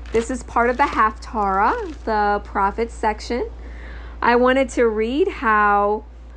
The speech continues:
we are supposed to sing and rejoice in two and verse ten of Zechariah, because God's gonna dwell with us.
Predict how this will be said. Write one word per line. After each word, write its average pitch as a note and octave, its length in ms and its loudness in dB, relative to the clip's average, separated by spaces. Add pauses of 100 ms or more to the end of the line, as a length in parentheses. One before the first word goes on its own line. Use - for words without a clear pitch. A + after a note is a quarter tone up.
(380)
we C4 180 2
are C4+ 120 6
supposed B3+ 380 0
to B3 80 0
sing B3+ 360 -2
and A#3+ 100 -2
rejoice A3 640 0
in G#3+ 160 -6
two C4 320 -4
and A#3 140 0
verse G3+ 300 -4
ten A3 260 -4
of G#3+ 100 -4
Zechariah, G#3 800 2 (460)
because A3 320 2
God's A3+ 460 4
gonna A3+ 200 0
dwell G#3 480 2
with G3+ 260 -2
us. - 400 -4